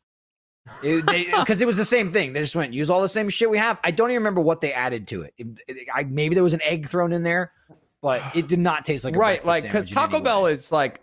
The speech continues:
Speaker 3: it's a real, to me anyways, Taco Bell is very much a, like, a, like, a given up type restaurant. Like, it's like a,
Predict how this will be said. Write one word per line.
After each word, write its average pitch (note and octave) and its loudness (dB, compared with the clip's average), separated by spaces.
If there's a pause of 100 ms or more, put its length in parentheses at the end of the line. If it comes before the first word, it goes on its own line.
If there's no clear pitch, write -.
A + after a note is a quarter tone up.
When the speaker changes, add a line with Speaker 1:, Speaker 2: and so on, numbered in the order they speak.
Speaker 3:
it's D#3+ -2
a F3+ 2
real, F3 2 (720)
to A3 0
me A3+ 0
anyways, F#3 2
Taco G#3+ -2
Bell F3 2
is C#3 -4
very D3 2
much C3+ 0
a, A#2+ 0
like, B2 -2
a, A#2+ 0
like, A#2 -2
a G#2+ -2 (640)
given D#3 2
up D3 0
type D3 -2 (100)
restaurant. D#3+ 0
Like, C3+ 0
it's C3+ -4
like C#3+ 0
a, A#2+ 0